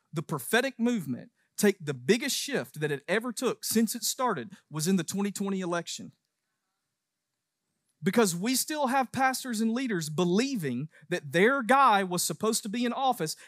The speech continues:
and they come out and said, "This is what God is saying right now." And when Christian leader says,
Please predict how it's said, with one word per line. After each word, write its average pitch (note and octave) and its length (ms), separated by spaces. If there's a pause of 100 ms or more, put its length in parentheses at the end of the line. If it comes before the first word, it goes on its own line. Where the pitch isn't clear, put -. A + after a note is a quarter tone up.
and D#3 220
they A#3 220
come D#4 280
out D4+ 280
and G3+ 120
said, D#3 420
"This G#3 200
is A#3+ 120
what B3 260
God G#3+ 280
is C4 100
saying G#3+ 540 (220)
right F#3 400
now." G#3+ 400 (200)
And F3 220
when D3+ 140
Christian C#4 520
leader C#4+ 300
says, G3+ 420